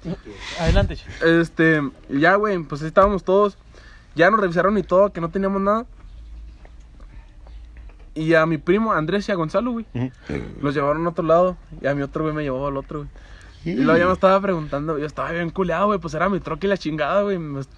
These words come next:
Speaker 2: me, me dijeron que hasta era el cofre y la chingada. Total, me estaba preguntando, "No, pues, que cómo está primero, primero". "No, pues que bien, oiga". Pero yo tenía el culo en la mano, güey.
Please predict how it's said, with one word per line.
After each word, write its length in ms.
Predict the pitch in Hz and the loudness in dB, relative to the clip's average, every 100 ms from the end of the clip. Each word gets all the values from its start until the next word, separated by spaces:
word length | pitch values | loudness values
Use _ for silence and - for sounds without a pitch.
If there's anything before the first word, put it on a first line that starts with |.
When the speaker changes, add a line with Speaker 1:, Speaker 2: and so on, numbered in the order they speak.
| - | -8
Speaker 2:
me, 420 | 135 143 143 143 | -4 0 0 0
me 80 | 143 | -2
dijeron 280 | 135 156 175 | -2 -2 -2
que 60 | |
hasta 160 | 175 143 | -4 -2
era 160 | 135 165 | 0 -2
el 100 | 165 | -4
cofre 320 | - 139 165 | -6 -6 -6
y 20 | |
la 80 | 156 | -8
chingada. 340 | - 117 117 - - - - - | -8 -10 -10 -12 -20 -20 -18 -10
Total, 380 | - 123 151 147 - - - - - | -10 2 4 4 -2 -18 -18 -20 -14
me 60 | 135 | -4
estaba 180 | 139 | -2
preguntando, 440 | 156 151 139 139 135 | 0 -4 -4 -6 -4
"No, 220 | 147 202 | 0 -2
pues, 480 | 240 233 - - - - - - - - | -2 -6 -8 -16 -16 -16 -16 -18 -18 -14
que 100 | 135 | -12
cómo 220 | - 180 | -6 -4
está 180 | 190 - | -4 -6
primero, 360 | - 151 131 131 - - | -14 -12 -10 -12 -16 -10
primero". 320 | 120 107 104 - - - - | -10 -10 -12 -16 -18 -18 -6
"No, 140 | 170 233 | -2 -2
pues 120 | 226 | -4
que 100 | - | -8
bien, 200 | 139 165 | -6 -4
oiga". 200 | 185 165 - - - - | -4 -8 -12 -18 -18 -8
Pero 180 | 143 151 | -4 -2
yo 140 | 147 | -4
tenía 300 | 135 147 143 | -4 -2 -2
el 100 | 147 | -2
culo 180 | 139 139 | -2 -2
en 40 | 143 | 0
la 100 | 123 | -4
mano, 240 | 117 165 | -4 -4
güey. 140 | 160 | -4